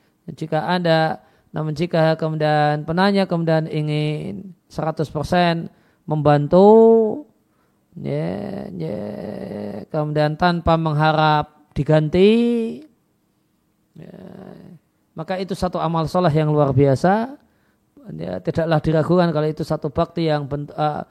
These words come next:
dengan bentuk yang luar biasa. Ya, dengan catatan ini jadi amal soleh yang luar biasa tanpa nggersulo, ya, tanpa ngomong di belakang. "Aduh, ini saya belum bisa nikah-nikah ya,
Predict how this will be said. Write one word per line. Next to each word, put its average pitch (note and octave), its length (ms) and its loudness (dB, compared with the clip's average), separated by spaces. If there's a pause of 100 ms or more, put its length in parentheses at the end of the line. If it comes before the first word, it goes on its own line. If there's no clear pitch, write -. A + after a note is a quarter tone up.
(180)
dengan D3+ 200 -4
bentuk E3 320 -2
yang D3 160 0
luar C#3+ 240 -2
biasa. G3 800 4 (720)
Ya, - 320 -10
dengan C#3+ 240 -6
catatan D#3+ 600 -2
ini D3+ 160 -4
jadi D3 280 -4
amal F#3+ 200 0
soleh F#3 240 0
yang F3 120 0
luar E3 160 0
biasa F#3+ 640 0 (240)
tanpa D#3 320 -4
nggersulo, - 800 -6
ya, - 480 -6 (240)
tanpa D3+ 360 -2
ngomong D3+ 320 0
di - 80 -4
belakang. C3 720 -2
"Aduh, D3 800 0 (560)
ini D#3+ 160 -4
saya C#3+ 240 -2
belum C3+ 320 0
bisa C#3 160 2
nikah-nikah D3 640 -2
ya, F#3 180 -2